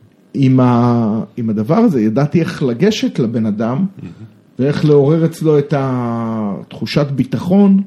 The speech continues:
Speaker 1: לפני שהוא, לפני
Speaker 2: כן.
Speaker 1: שאני רוצה
Speaker 2: אז
Speaker 1: להניע
Speaker 2: פה,
Speaker 1: אותו
Speaker 2: אז פה
Speaker 1: לפעולה.
Speaker 2: למעשה אנחנו מדברים על, נגיד, צוות שקיים, אנשים שאתם עובדים איתם כבר איזושהי תקופה, ו-, ואיך, איך עובדים עם החוזקות.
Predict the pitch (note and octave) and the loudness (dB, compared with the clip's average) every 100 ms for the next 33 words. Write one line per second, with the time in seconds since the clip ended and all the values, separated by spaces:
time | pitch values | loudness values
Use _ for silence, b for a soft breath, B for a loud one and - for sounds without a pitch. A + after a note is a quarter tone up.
0 | b b b b b _ _ _ _ A#2 | b b b b b _ _ _ _ -10
1 | - D#3 D#3 D3 D3 C3+ C3 B2+ A#2+ A2+ | -2 2 2 2 2 2 4 2 2 -2
2 | G#2 G#2 - D3 E3+ C3+ B2 - B2 B2 | -4 -6 -4 0 0 0 -2 -2 -4 -2
3 | A#2+ A#2 - A#2+ A2 D#3+ D#3 D3 - B2+ | -2 -2 -4 -4 -2 0 0 -2 -2 -4
4 | A2 G2+ F#2+ A2 G2 F#2 F2 - _ _ | -4 -4 -2 -2 -2 -4 -6 -14 _ _
5 | - D#2+ - - G#2 - - E2+ E2+ D2 | -16 -14 -6 -2 -2 -4 -6 -4 -2 -4
6 | C#2+ E2+ - D#2+ C#2+ D2 E2+ - - D#2+ | -6 -8 -8 -8 -6 -2 -2 -2 -10 -4
7 | D#2 - - - - A2+ A#2 F#2+ D2+ E2+ | -4 -4 -8 -8 -4 0 2 2 0 -4
8 | D#2+ E2+ E2 - - - - - E2+ F2 | -2 -2 -2 -4 -10 -12 -12 -8 -4 -2
9 | F2 D#2 - E2 - D2+ C#2+ | -2 -2 -4 -6 -4 -4 -4